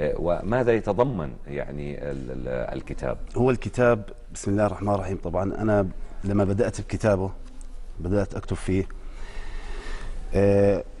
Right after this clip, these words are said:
Speaker 2: كنت، كان، كنت حاب يعني أكتبه وأنا صغير، لكن يعني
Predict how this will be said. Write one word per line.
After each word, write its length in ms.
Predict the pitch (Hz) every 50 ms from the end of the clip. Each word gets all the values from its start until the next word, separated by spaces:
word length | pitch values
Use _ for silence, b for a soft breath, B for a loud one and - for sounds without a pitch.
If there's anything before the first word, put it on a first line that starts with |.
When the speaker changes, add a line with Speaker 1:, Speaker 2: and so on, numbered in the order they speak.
| - -
Speaker 2:
كنت، 380 | - 143 139 127 - - - 117
كان، 360 | 110 - 135 135 135 131 131
كنت 220 | - - 143 135 -
حاب 300 | - 147 151 143 120 120
يعني 300 | 123 110 117 117 117 139
أكتبه 280 | 131 - - 139 127
وأنا 220 | 127 117 139 127 120
صغير، 340 | 101 104 113 104 90 80 - - - - - - - - - - -
لكن 760 | 110 120 127 127 - - 143 139 139 139 139 139 135 117 -
يعني 440 | - 101 90 - 107 117 131 131 -